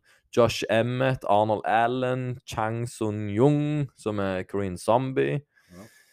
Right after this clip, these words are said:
Speaker 1: Yair, Calvin, Brian Ortega og Max Holloway og Volkanovski. Altså, det, det er jo ikke dårlige, eh, mixed martial artists.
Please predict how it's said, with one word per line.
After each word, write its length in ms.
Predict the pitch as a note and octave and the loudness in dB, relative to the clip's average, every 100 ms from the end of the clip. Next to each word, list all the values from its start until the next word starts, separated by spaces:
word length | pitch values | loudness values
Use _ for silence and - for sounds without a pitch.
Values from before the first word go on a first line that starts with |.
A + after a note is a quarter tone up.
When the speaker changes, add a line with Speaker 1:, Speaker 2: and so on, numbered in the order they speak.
| _ _ _ _ | _ _ _ _
Speaker 1:
Yair, 720 | G2 A2 A#2 C3+ C#3 C#3 B2+ A#2+ | 0 2 4 4 4 2 -2 -4
Calvin, 840 | A#2 B2 C3 C3 C3+ C3+ C3+ C3 | 2 2 2 0 0 0 0 -4
Brian 360 | A2+ A#2+ A#2 A2+ | 2 2 2 0
Ortega 680 | G#2+ C#3 B2+ C3 B2+ B2+ | -2 2 2 2 0 0
og 100 | A2 | 0
Max 320 | G2+ G2+ G#2 - | 0 -4 -4 0
Holloway 560 | A2+ B2 C3 B2+ A2+ | 2 2 2 2 2
og 320 | E2 G2 G2 | 0 -2 -2
Volkanovski. 880 | F2+ F#2+ - G2+ A2+ - - B2+ G2+ - - _ _ _ _ _ _ | -4 -6 -4 -2 -2 -4 -6 -4 -2 -4 -12 _ _ _ _ _ _
Altså, 300 | - F#2 - | -16 -12 -10
det, 680 | F#2+ G2 F#2+ F#2+ F#2 F#2 F2 | -4 -2 -2 -2 -2 -4 -4
det 100 | F#2+ | -2
er 140 | F2+ E2 | -2 -2
jo 80 | |
ikke 240 | E2+ - C#3 A#2+ G2+ | -4 -4 -4 -6 0
dårlige, 880 | A#2 G2+ F#2 E2+ D#2+ E2 A2+ B2+ C#3 | 4 4 4 -2 -4 -4 -4 -2 2
eh, 800 | C3 A#2 G#2 G2+ F#2+ F#2 F2 F2 | 2 2 0 0 -2 -4 -4 -6
mixed 380 | F2 F#2+ - - | -6 -10 -10 -8
martial 480 | F#2+ G2 - - - | -4 -4 -4 -10 -6
artists. 1160 | F2 F#2+ G#2 - - D#2+ - - - - - | 0 0 0 -6 -10 -10 -12 -16 -18 -16 -10